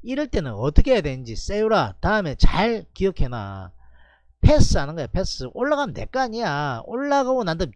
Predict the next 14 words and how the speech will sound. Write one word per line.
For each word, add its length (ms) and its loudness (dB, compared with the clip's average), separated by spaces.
눌려주고 640 -2
난 400 -4
여기 260 -2
가격대에 440 -2
오거든, 520 -2
분명히. 720 -10
왜? 320 -2
아직 260 -10
완전 320 -10
다 120 -4
돌린 240 -10
게 60 -6
아니기 240 -10
때문에. 640 -10